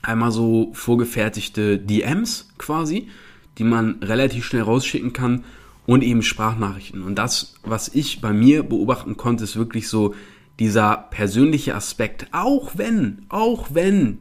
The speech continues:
die vorgefertigten D Ms perfekt auf die Zielgruppe passen, der Schmerz wird angesprochen und so weiter und so fort.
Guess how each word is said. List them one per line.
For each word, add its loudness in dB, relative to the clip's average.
die 4
vorgefertigten -2
D -4
Ms 0
perfekt -4
auf -2
die -2
Zielgruppe 2
passen, 0
der -4
Schmerz 0
wird -4
angesprochen 0
und -2
so -4
weiter 0
und 0
so -6
fort. -2